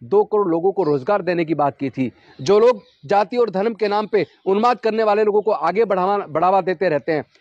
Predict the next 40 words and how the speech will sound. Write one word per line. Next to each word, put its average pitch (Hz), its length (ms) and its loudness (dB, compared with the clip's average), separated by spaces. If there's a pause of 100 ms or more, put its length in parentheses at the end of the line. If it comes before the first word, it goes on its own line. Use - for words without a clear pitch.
(120)
ऐसे 226 300 2
लोगों 220 180 2
को 214 120 0
सत्ता 202 300 -4
से 190 140 -2
बाहर 175 360 0
करने 175 260 -4
का 170 100 -2
चुनाव 156 280 -2
होगा। 139 240 0 (380)
मैं 170 180 -2
कहना 180 340 0
चाहता 180 320 0
हूं, 175 100 0
अपील 233 240 -2
करना 202 280 -2
चाहता 156 300 -2
हूं 151 100 0 (380)
पूरे 240 240 4
बहुजन 190 360 0
समाज 180 300 0
से, 151 220 -2 (280)
मानवता 196 640 0
के 190 140 -2
लिए, 190 220 0 (320)
देश 208 280 2
को 214 140 0
बचाने 220 400 0
के 196 140 -2
लिए, 202 260 0 (280)
डॉक्टर 165 240 -4
बाबा 165 300 -2
साहब 185 200 -6
अम्बेडकर 175 380 -6
के 180 140 -2
संविधान 196 420 0
को 196 100 0
बचाने 190 340 -2
के 180 100 -4
लिए 175 200 0